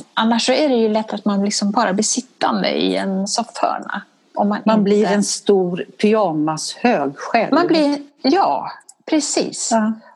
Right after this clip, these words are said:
Speaker 1: Och då tänkte jag, har, har du bestämt dig för att ha några speciella rutin-, nu i de här coronatiderna då när man inte kan göra det man
Speaker 2: Ja.
Speaker 1: annars gjorde?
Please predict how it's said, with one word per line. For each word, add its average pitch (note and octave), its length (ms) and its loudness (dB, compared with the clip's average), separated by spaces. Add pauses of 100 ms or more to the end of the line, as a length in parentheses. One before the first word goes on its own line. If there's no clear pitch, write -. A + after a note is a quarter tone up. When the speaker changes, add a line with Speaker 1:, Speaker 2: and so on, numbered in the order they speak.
Speaker 1:
Och A#3+ 320 0 (480)
då B3 80 0
tänkte B3+ 300 -2
jag, A3+ 160 0 (1160)
har, - 180 0 (260)
har B3+ 260 0
du E4 400 0 (380)
bestämt G3 640 -2
dig - 80 -6
för D#3+ 480 -4 (440)
att - 140 -4
ha D#3+ 200 2
några D3 120 -2
speciella D#3+ 680 -4
rutin-, F3+ 540 -2
nu D#3 240 2
i D#3+ 240 2
de - 280 -4
här E3+ 100 -2
coronatiderna E3+ 880 -2
då D#3 160 2
när D#3 160 -4
man D#3+ 160 -4
inte - 180 -8
kan D3+ 280 -8
göra F3 320 -2
det G3+ 160 2
man G#3 100 4
Speaker 2:
Ja. A3+ 180 2
Speaker 1:
annars C#4+ 480 0
gjorde? F3 340 2